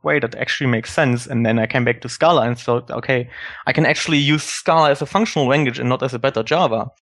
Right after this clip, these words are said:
And things started making sense. And that's when I kind of started to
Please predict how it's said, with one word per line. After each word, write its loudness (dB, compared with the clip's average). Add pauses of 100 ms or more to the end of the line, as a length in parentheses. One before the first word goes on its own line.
(260)
And 0
things 2
started -2
making 2
sense. 2
And 0
that's 0
when 2
I 4
kind 2
of -2
started 0
to -4